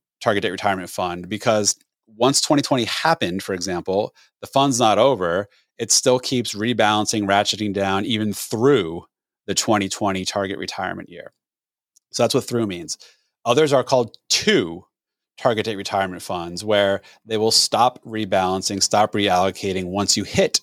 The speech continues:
that target year of twenty twenty or, or whatever it was you selected. Um,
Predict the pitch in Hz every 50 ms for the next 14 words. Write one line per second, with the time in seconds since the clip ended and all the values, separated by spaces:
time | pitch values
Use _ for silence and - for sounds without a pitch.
0 | _ - 117 104 92 - - - 104 98 98 92 - - 95 95 95 92 87 85
1 | - - 98 90 87 - - - 104 95 92 90 - - - 90 87 87 90 -
2 | 85 87 92 - - 92 87 90 87 87 80 87 85 87 90 85 80 85 82 -
3 | - 92 95 92 95 - - 87 85 - - _ - - - _ _ _ _ _
4 | _ _ _ - 123 110 110 104 101 101 101